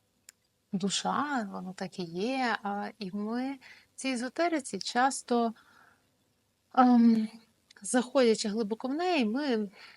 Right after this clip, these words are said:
забуваємо, м, про своє тіло, про свої, е, земні потреби, як, е, жінки, там, чоловіка, е, як відповідальність все ж таки бути жінкою,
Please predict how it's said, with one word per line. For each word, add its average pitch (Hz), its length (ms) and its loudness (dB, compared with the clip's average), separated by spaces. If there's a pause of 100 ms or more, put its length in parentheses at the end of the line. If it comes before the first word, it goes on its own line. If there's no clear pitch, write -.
(160)
забуваємо, 240 800 -2
м, 214 320 -6
про 233 180 -4
своє 247 360 -6
тіло, 226 560 -6
про - 160 -8
свої, 240 540 -4 (500)
е, 214 80 0
земні 208 420 -2
потреби, 190 760 -6
як, 190 520 -4
е, 190 240 -6 (400)
жінки, 214 560 -2
там, - 200 -12
чоловіка, 208 920 -2 (480)
е, 196 360 -4
як 190 540 -6
відповідальність 214 1160 0
все - 240 -10
ж - 120 -6
таки 202 320 -4
бути 208 340 -6
жінкою, 190 640 -4